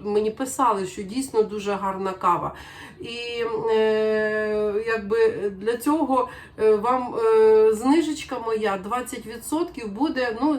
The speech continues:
знаєте, як допомога, е, щоб купити смачну,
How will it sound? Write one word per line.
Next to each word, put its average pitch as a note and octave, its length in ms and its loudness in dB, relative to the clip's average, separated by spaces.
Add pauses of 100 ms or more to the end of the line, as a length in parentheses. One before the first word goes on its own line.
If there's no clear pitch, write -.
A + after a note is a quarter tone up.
знаєте, C#4 300 -2
як A3+ 240 -4
допомога, B3 800 0 (420)
е, G3+ 280 -2 (240)
щоб - 280 -6
купити A3 680 0
смачну, A3 680 -2